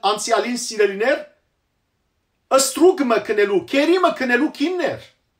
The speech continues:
Եթե մեկը պիտի երթար շուգայեն,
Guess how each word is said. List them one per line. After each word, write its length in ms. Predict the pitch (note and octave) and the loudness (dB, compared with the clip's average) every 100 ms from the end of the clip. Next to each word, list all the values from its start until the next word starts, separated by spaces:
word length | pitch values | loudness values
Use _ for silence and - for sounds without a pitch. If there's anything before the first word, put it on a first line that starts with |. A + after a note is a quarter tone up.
| _ _ _ _ _ _ _ _ _ _ _ _ _ | _ _ _ _ _ _ _ _ _ _ _ _ _
Եթե 280 | F#3 A#3+ C#4 | -2 2 2
մեկը 240 | D4+ E4 C#4+ | 2 0 0
պիտի 180 | B3+ | 2
երթար 400 | C4+ - D#4+ B3 - - _ _ _ | 2 4 2 2 -2 -16 _ _ _
շուգայեն, 720 | - C#4+ C#4 C#4 C4 D4 F3+ | -2 0 4 4 4 2 0